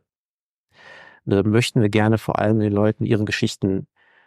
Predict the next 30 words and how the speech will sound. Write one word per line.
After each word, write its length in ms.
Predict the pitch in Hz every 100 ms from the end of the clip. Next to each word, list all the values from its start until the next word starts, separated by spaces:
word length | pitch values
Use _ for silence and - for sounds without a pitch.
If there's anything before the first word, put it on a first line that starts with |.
| _ -
äh, 240 | 113 104
erzählen 680 | - 110 - 117 131 135 131
und 160 | 110 110
den 100 | 107
Leuten 320 | 107 107 120
ihre 200 | 110 107
Geschichten 380 | 104 120 - 120
in 40 |
Erinnerung 420 | 113 127 127 123 -
rufen. 280 | 135 - 123 _ _ - - - _
Und 320 | - 117 - -
Gütersloherinnen 1080 | - 123 113 120 110 113 110 - 123 120 120
zeigen, 400 | - 113 117 113
wie 120 | 113
Gütersloh 380 | 117 110 - 113
geworden 380 | 104 101 107 107
ist, 160 | 101
was 120 | - -
es 120 | -
ist. 260 | 151 -
Jetzt 160 | - -
in 120 | 127
der 120 | 113
Promotion 1040 | 110 117 113 - 123 123 127 131 131 127 - _
bin 160 | 117
ich 160 | 113 -
stärker 340 | - 110 113
theoretisch 960 | 110 117 107 104 113 - 123 117 - -
und, 380 | 104 101 101 -
ähm, 400 | 104 101 101